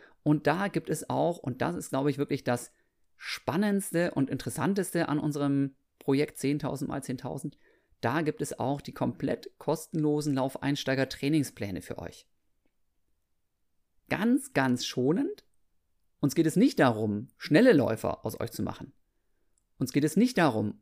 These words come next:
euch möglichst in kurzer Zeit zu Rekorden zu führen und ganz, ganz schnell Fortschritte zu erzielen. Nein, wir möchten gemeinsam mit euch einen vernünftigen, kontrollierten und nachhaltigen Aufbau machen.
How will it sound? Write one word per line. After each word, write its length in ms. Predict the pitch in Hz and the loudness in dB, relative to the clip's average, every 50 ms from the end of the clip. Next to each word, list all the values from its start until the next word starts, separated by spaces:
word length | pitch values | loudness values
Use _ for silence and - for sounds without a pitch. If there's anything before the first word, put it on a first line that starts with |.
| _ - | _ 0
euch 180 | 127 135 - - | 0 2 2 2
möglichst 760 | 135 170 233 285 359 - - 147 127 117 117 - - - - - _ | 4 4 6 4 4 2 2 2 2 2 0 -4 -10 -14 -18 -8 _
in 160 | - 131 131 | -2 -2 -2
kurzer 420 | - - 202 240 262 - 190 123 - | 0 2 2 2 2 2 2 0 0
Zeit 480 | - - 131 196 220 190 131 120 - - - | -2 -2 -2 0 2 2 2 0 -2 -8 -8
zu 140 | - - | -4 0
Rekorden 460 | 135 139 135 - 175 208 233 220 156 120 | 0 0 2 2 2 2 4 2 2 0
zu 120 | - 117 | -2 -4
führen 360 | - - 123 113 110 113 120 | -4 -2 0 0 0 0 -2
und 260 | - - 123 - - | -2 -4 -4 -2 0
ganz, 200 | - 190 262 269 | 2 4 4 4
ganz 160 | - 160 - - | 4 2 0 0
schnell 160 | - 110 104 | -2 -2 -2
Fortschritte 420 | - - - - - - - 101 | -2 -4 -6 -6 -6 -6 -8 -8
zu 120 | - - - | -8 -8 -10
erzielen. 380 | - - - 123 110 - - _ _ _ _ _ _ _ _ _ _ _ _ _ _ _ _ _ _ - | -10 -8 -8 -8 -8 -8 -10 _ _ _ _ _ _ _ _ _ _ _ _ _ _ _ _ _ _ -6
Nein, 600 | - 147 - 110 104 110 139 180 214 240 269 262 180 127 - | -4 -2 0 0 0 2 2 2 4 2 2 0 -2 -6 -4
wir 320 | 123 123 165 247 269 254 | -2 2 4 4 6 6
möchten 480 | 185 180 214 226 - - - 220 202 170 | 4 2 0 -2 -4 -6 -6 -4 0 0
gemeinsam 580 | 151 123 120 117 127 160 220 226 214 - 214 | 2 2 2 0 -2 -4 -4 -4 -2 -2 -2
mit 160 | 180 170 - - | -2 -2 -2 -2
euch 440 | 143 156 165 170 185 185 - - _ _ _ _ _ _ _ _ _ _ | 0 0 0 0 -2 -4 -6 -12 _ _ _ _ _ _ _ _ _ _
einen 320 | - 117 117 113 120 123 - _ | -4 -2 0 0 -2 -4 -8 _
vernünftigen, 1120 | _ - - - 120 120 120 120 135 170 233 262 - - - 240 240 254 254 269 269 - _ _ _ _ _ _ | _ -6 -2 0 2 4 4 6 6 6 6 4 4 2 -2 -2 0 0 0 0 -2 -4 _ _ _ _ _ _
kontrollierten 960 | - - 147 185 233 247 - - 220 202 185 190 190 185 - 185 180 190 - - _ | -4 0 2 2 2 2 2 2 2 2 4 4 2 2 2 0 -2 -2 -4 -6 _
und 220 | - 151 165 - - | 0 0 2 2 2
nachhaltigen 800 | 139 135 156 196 214 - - 127 117 113 - 107 113 104 - - | 0 2 0 -2 -2 -2 0 -2 0 0 -2 -2 -2 -2 -2 -4
Aufbau 400 | 92 90 - - - - 147 160 | -4 -6 -6 -4 -2 -2 0 0
machen. 340 | 165 196 - - 262 349 | -2 -4 -4 -6 -6 -8